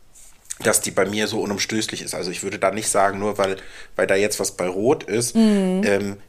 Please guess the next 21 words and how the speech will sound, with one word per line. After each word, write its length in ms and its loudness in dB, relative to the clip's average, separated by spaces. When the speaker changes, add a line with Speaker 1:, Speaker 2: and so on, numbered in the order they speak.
Speaker 1:
das 160 2
können 160 2
ja 100 6
auch 60 0
Sachen 280 2
sein. 200 2
Ich 80 -6
habe 100 -2
zum 140 -4
Beispiel 260 -2
bei 80 2
mir 180 0
raufgeschrieben, 840 -2
bei, 220 -2
bei 180 -4
Rot 400 -2
große 300 -2
Unsicherheiten 640 -2
in 40 -8
verschiedenen 460 -4
Bereichen. 500 -2